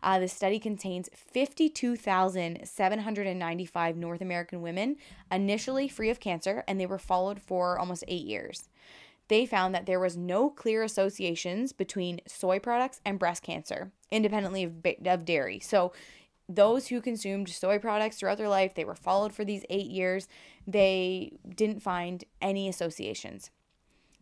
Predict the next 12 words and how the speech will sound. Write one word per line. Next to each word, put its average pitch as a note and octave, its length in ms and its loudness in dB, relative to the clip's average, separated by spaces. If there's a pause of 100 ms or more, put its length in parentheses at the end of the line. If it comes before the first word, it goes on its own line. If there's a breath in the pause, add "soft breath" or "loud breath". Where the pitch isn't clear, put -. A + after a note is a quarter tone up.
They G#3 260 0 (120)
f-, C#4 120 -2
also C#4+ 280 4
found F#3+ 460 0 (920)
higher C4 360 2
intakes A3 520 -2
of E3 320 -6
dairy A3 340 6
calories E3 640 0
and F3 280 -4
dairy F#3 280 2
milk G3 440 -2